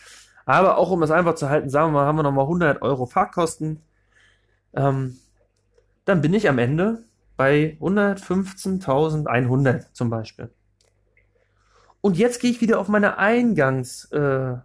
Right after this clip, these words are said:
ähm, ja, auf mein Eingangsthema ein. Was ist denn da au-, die Aufteilung rund um Boden und Gebäude?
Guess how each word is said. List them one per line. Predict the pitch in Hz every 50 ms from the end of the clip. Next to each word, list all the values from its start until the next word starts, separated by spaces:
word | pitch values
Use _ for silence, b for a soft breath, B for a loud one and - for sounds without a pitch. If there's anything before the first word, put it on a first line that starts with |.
| _ _ _ _ - -
ähm, | - 139 135 127 123 123 -
ja, | - 123
auf | 131 - -
mein | 143 135
Eingangsthema | - 131 190 220 214 180 190 - - 143 139 139
ein. | 104 131 160 185 208 202 - -
Was | - 214 208
ist | - -
denn | 220 220
da | 208 202 185
au-, | - 214 214 - 208
die | - 196 -
Aufteilung | - 196 196 - - 226 214 208 214 196 180
rund | 170 180 196 175 185
um | 175 165 143
Boden | 175 190 202 226 240 233 226
und | 220 208 -
Gebäude? | - 190 170 185 190 196 175 135 127 -